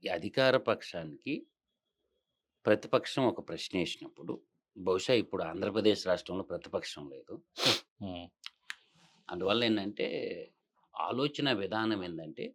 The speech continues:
Speaker 1: ప్రభుత్వాన్ని ప్రశ్నించడంలో తప్పు లేదు, ఎవరైనా ప్రశ్నించవచ్చు. వాస్తవాల ప్రాతిపదిక మీద ప్రశ్నించాలి.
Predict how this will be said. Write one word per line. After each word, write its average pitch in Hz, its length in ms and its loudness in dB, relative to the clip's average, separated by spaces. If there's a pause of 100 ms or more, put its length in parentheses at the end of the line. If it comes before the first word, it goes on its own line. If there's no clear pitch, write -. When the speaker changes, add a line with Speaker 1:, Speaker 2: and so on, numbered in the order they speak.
(120)
Speaker 1:
ప్రభుత్వాన్ని 143 540 2
ప్రశ్నించడంలో 95 720 -6
తప్పు - 200 -20
లేదు, 64 220 -18 (120)
ఎవరైనా 92 500 2
ప్రశ్నించవచ్చు. - 640 -20 (720)
వాస్తవాల 131 760 6
ప్రాతిపదిక 92 720 -4
మీద 73 340 -6 (420)
ప్రశ్నించాలి. - 580 -4